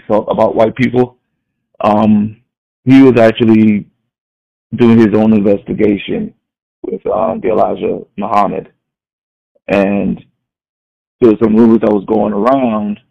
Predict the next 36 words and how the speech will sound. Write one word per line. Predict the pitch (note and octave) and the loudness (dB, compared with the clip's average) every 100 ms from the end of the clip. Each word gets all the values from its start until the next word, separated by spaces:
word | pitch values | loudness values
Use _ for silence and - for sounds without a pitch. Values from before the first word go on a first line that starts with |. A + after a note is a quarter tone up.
| _ _ _ - | _ _ _ -8
and | - | -2
that | G#2 D#3 | -2 -2
kinda, | - G2+ | -4 -2
like, | G2 - | -4 -6
deterred, | G2+ - A2+ G#2 G#2+ G#2 - _ _ _ _ - | -10 -10 -4 0 0 -2 -10 _ _ _ _ -4
that | - | -2
kinda, | B2 A2 | 0 2
like, | G#2 G2+ _ _ _ _ _ | 2 0 _ _ _ _ _
phased, | A#2 G#2+ G#2+ G#2+ F#2 | -4 -2 -2 -4 -2
um, | A2 G2+ G2+ F#2+ F#2+ F#2+ _ _ _ _ | 0 2 0 -4 -8 -10 _ _ _ _
Malcolm | - G2+ G#2 G#2 | 0 0 0 -2
X | G2+ - | -2 -4
to | G#2 F#2+ E2+ _ _ _ _ _ - | -2 -2 -2 _ _ _ _ _ -2
try | B2+ G2+ | 2 2
to | G2+ G2 - | 0 -2 -4
expose | G#2+ - - - G#2 A2 | -6 -6 -10 -2 2 2
Elijah | A2 G#2+ A2 A2+ | 2 0 0 0
Muhammad | A2 A2+ A2+ A#2 | 0 0 0 0
for | A#2 | -4
the | G#2+ | -4
things | A#2 A2 | -2 0
that | A2+ | 0
he | A2+ | 0
was | A2+ A2 | 0 0
doing. | A2+ A#2 B2+ _ _ _ _ _ _ _ _ | 0 0 -2 _ _ _ _ _ _ _ _
And, | G2+ G2+ G2+ | -10 -6 -2
um, | F#2+ F#2+ A#3 - _ _ | -2 -2 -4 -8 _ _
they're | C#3+ D#3 | 2 4
about | D#3 B2 | 4 0
to | |
kick | B2 G#2 | -2 -2
him | G2 | -2
out, | F2+ | -2
basically. | F#2 F2+ - F2+ | -4 -8 -8 -8
But, | F2 F#2 F#2 _ _ _ _ _ _ - | -4 -4 -4 _ _ _ _ _ _ -12
um, | G2+ G2+ G2+ G2 F#2+ | -4 -2 -2 -4 -8